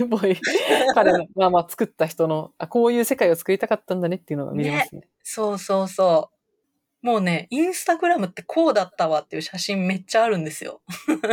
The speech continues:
Speaker 2: <laughs>
Speaker 1: わかる。ほんとだ。え、
Speaker 2: ね。
Speaker 1: てか複数枚の投稿ほとんどしてないじゃん。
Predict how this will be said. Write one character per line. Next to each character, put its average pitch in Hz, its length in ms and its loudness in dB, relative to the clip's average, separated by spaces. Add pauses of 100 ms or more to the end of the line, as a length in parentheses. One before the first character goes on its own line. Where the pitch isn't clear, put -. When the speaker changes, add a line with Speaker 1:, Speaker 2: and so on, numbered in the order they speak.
(120)
Speaker 2:
<laughs> - 640 -20
Speaker 1:
わ 160 160 0
か 214 220 0
る。 208 240 0
ほ 185 120 0
ん 170 60 -2
と 170 120 0
だ。 175 200 0 (280)
え、 185 60 -4
Speaker 2:
ね。 196 80 -8 (160)
Speaker 1:
て - 60 -4
か - 60 2
複 - 200 -4
数 349 240 0
枚 330 200 2
の 320 80 2
投 302 220 2
稿 285 100 0
ほ 240 120 0
と 285 100 0
ん 269 40 0
ど 175 80 2
し 156 60 -2
て - 80 -6
な 170 100 2
い 156 60 2
じ 147 100 -4
ゃ 147 40 -4
ん。 123 120 -18